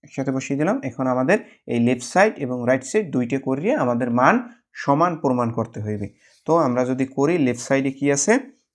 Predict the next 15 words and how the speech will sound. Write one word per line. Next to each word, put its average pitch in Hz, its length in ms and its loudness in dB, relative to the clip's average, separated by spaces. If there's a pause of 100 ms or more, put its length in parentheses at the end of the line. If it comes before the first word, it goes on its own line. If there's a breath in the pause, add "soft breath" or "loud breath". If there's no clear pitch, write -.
(160)
লেফট 120 360 -2 (160)
সাইড 139 380 2 (1900)
মানে 120 260 2
বাম 123 200 6
পক্ষ, 135 220 0
বাম 135 280 2
পক্ষে - 320 -2
আছে 151 200 -8
কি? 202 100 0 (760)
যে 123 160 -2 (220)
cot 139 320 6 (520)
A 131 160 2 (300)
plus 123 420 4 (880)
ট্যান 123 380 4 (1700)
B 120 160 2